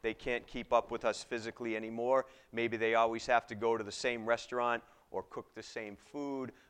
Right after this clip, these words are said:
But patience means we find ways to accommodate their new realities, not find ways to include them less and less.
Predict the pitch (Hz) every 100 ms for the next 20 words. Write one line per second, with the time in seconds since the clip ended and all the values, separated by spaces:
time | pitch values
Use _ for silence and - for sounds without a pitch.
0 | - 107 - - 127 123 - 123 113 -
1 | - 110 110 110 107 - _ 95 101 110
2 | 113 - 113 107 101 101 101 98 - 98
3 | - 104 101 98 95 95 - - - 90
4 | 107 101 98 95 87 87 85 82 - -
5 | _ - _ _ _ _ _ _ _ _
6 | - 113 107 - 120 104 98 101 95 92
7 | - 98 90 - 104 90 95 87 90 85
8 | - - - 80 80 - - -